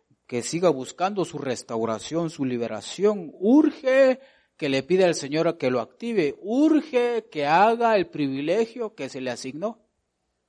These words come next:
Hay que,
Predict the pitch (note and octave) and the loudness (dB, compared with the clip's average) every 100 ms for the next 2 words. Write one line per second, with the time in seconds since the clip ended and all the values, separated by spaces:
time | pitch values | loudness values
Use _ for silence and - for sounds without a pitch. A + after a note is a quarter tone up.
0 | _ _ _ _ _ _ _ _ _ _ | _ _ _ _ _ _ _ _ _ _
1 | _ _ _ _ _ _ _ _ _ _ | _ _ _ _ _ _ _ _ _ _
2 | _ - C3+ C3+ C3 - | _ -8 -6 -2 -4 -4